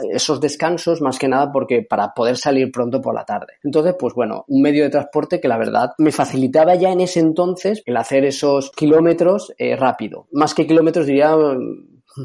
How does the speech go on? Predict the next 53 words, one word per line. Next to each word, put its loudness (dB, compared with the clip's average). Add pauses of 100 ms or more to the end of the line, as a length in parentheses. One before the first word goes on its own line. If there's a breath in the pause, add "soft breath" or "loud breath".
(120)
era, 0
no 2
iba 4
mucho, 0
no 0
tenía -2
mucha 0
autonomía, 0
pero -4
bueno, -2 (140)
había 4
muy 4
pocos 0
modelos. 0
La 4
cuestión 4
es 2
que -2
eso 0
fue 0
un 2
fracaso 0
hasta -2
que 2
vino 0
el, -2
los -6
Xiaomi 2
estos -4
que -2
todo 2
el 0
mundo 0
conocemos 0
y 2
básicamente 0
democratizó 2
el 0
tema 0
de 2
los -2
patinetes. -10
Y -2
ahí 4
fue 0
donde, 0
pues 0
nada, 2
yo 2
me 0
compré 0
un -2
patinete, -2